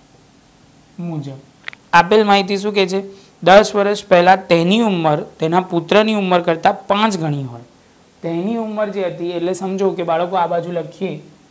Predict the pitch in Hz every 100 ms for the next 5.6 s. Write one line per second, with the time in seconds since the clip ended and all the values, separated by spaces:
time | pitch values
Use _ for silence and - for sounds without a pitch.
0 | _ _ _ - 170 185 185 185 170 175
1 | 165 180 180 175 156 170 185 175 170 -
2 | 180 190 156 165 160 160 156 160 165 151
3 | 160 165 151 - 165 165 185 160 160 160
4 | 143 165 160 156 151 160 156 160 151 151
5 | 151 147 165 190 190